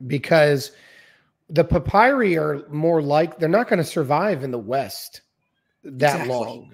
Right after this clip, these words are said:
Speaker 1: because you're in a dr-, down in Alexandria, you're gonna find more of this kind of thing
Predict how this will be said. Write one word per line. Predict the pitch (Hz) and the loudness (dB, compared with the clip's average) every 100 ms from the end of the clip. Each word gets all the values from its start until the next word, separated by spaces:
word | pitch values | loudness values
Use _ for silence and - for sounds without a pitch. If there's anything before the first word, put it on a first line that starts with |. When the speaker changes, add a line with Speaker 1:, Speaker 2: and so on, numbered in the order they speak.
| - | -8
Speaker 1:
because | 156 - 175 139 - | -8 2 2 2 -4
you're | 151 170 175 | 0 2 4
in | 165 | 2
a | |
dr-, | 127 110 - 151 160 147 | -4 -8 -8 -8 -10 -10
down | 131 156 220 | 0 2 4
in | 226 | 2
Alexandria, | 180 170 156 123 160 190 160 143 | 2 2 0 0 -2 0 -2 -2
you're | 139 | -2
gonna | 143 | -4
find | 131 - 196 202 | -4 -2 -2 0
more | 165 156 | 0 -2
of | 139 | -2
this | 139 | -6
kind | - 143 131 | -4 -6 -6
of | - | -10
thing | - 220 151 131 170 | -4 -2 -2 -4 -8